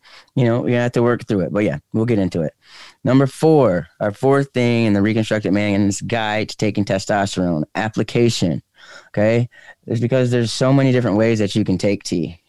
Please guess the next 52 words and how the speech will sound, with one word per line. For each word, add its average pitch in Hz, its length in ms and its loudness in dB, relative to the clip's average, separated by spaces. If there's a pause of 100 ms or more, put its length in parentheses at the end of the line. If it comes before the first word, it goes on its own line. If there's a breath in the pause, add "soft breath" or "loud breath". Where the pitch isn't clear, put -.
Um, 95 480 -2 (100)
and 104 180 0
there's 98 140 0
a 101 60 0
lot 98 200 2
of 98 60 0
advantages 95 560 0
and 95 60 0
disadvantages, 92 880 -2 (360 loud breath)
um, 92 340 -2
to - 140 -4
all 123 240 2
the 110 100 0
ways. 80 420 -4
Um, 87 440 -2 (360 soft breath)
and, 98 280 0 (160)
and 104 100 0
a 101 60 0
lot 117 180 0
of 123 60 0
this 127 160 0
is 120 100 0
all 117 160 2
intertwined. 104 580 0
You 92 60 2
know, 92 140 2
we 95 60 0
said 95 120 -2
we're 98 80 0
gonna 95 140 0
talk 95 180 -2
about 95 400 0
healthcare 101 540 0
and 92 120 2
risk, 101 440 -2 (320 loud breath)
um, 90 440 0 (120)
and 104 240 0
some 107 180 2
of 98 80 4
that 110 220 -2
can 107 160 2
weigh 95 180 2
into 95 160 0
the 92 120 0
way 95 120 2
that 90 220 -2
you 95 100 2
decide 90 320 0
to 92 60 -2
apply 90 260 0
your 85 140 0
tea. 85 340 -2